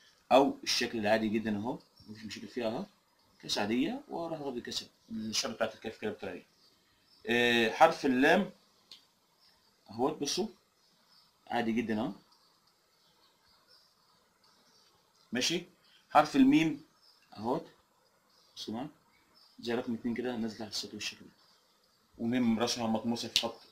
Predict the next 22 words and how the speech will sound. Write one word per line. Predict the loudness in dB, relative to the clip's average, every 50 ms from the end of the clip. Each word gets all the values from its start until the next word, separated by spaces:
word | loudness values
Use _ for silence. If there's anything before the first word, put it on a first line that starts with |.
| _ -4
الركع. | -4 -4 -4 -6 -10 -20 -20 _ _ -20 _ _ _ _ _ _ _ _ _ _ _ _ -4
آه، | 0 2 2 4 4 4 4 4 4 4 4 4 4 4 4 4 4 4 4 4 2 2 4
حرف | 4 4 4 4 2
النون | 0 2 4 4 4 4 4 2 -4 -14 _ _ _ _ _ _ _ _ _ _ _ _ _ _ _ _ _ _ _ _ _ _ _ _ _ _ _ _ _ _ _ _ _ _ _ _ -20 -20
او | -14 -10
حرف | -10 -10 -8 -8
النون | -8 -6 -4 -2 -2 0 0 0 -2
هنا، | -2 -4 -4 -6 -10 -14 _ _ _ _ _ _ _ _ _ _ _ -20 -20 -20 _ _ _ _ 6
حرف | 8 10 10 10 8 0 -10 -14 -10 -6
النون | -4 -2 0 2 4 4 6 4 4 2 0 -8 -20 -20 -20 _ _ _ _ _ _ _ _ _ _ _ _ _ _ _ -20 -20 _ _ _ _ _ _ _ _ _ _
ليه | -2 2 4
شكلين | 4 4 4 4 4 4 6 4
لحرف | 2 2 0 -2 0 2
النون. | 2 2 2 2 0
بصوا | 0 -2 0 0
يا | 2 4
جماعه، | 4 4 4 2 -4 -12 _ _ _ _ _ -12
ادي | -8 -6
الشكل | -2 -2 -2 0 0 0
الاولاني | 0 0 2 2 2 0 0 0 -4 -4 -8 _ _ _ _ _ _ _ _ _ _ _ _ -20
اهوت، | -14 -8 -6 -6 -6 -6 -8 -12 -18 _ _ _ _ _ _ _ _ _ _
وبطلع | -8 -4 -2 -2 -2 0 0 0 0